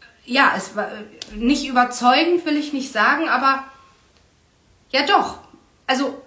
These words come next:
ein anderes Wort, positiveres Wort für überzeugen. <laughs> Also beim Ausprobieren habe ich gemerkt, ja. Und ich habe mich vorher nicht groß belesen. Ich wollte da sehr unvoreingenommen sein und das auf mich wirken lassen.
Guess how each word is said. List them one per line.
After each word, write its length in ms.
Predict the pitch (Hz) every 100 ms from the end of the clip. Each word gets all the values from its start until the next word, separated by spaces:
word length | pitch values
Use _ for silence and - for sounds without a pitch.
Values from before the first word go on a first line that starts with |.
| -
ein 140 | 262
anderes 640 | 277 339 330 349 339 226
Wort, 280 | 233 277 302
positiveres 680 | 330 311 302 302 285 277 240
Wort 200 | 247 262
für 120 | 254
überzeugen. 720 | 214 226 - 190 185 185 160 156
<laughs> 40 | - - - - 277 - - 415 311
Also 280 | 190 202 208
beim 280 | 247 285 320
Ausprobieren 1040 | 240 320 - - 226 220 262 262 262 233
habe 300 | 220 240 254
ich 200 | 226 196
gemerkt, 480 | - 208 214 208 208
ja. 320 | 311 339 165 - -
Und 100 | -
ich 160 | 240 233
habe 200 | 277 285
mich 80 | 254
vorher 360 | - 240 220
nicht 360 | 226 277 359 -
groß 320 | 277 285 -
belesen. 340 | 247 254 254 233
Ich 160 | 214
wollte 220 | 233 233
da 160 | 214 208
sehr 180 | 202 240
unvoreingenommen 960 | 311 330 311 - 262 262 254 247 247
sein 480 | 240 226 220 226 226 - - - - - -
und 300 | 208 208 208
das 160 | 208
auf 180 | 208 202
mich 200 | 214 214
wirken 300 | 254 330 330
lassen. 640 | 277 254 254 262 269 254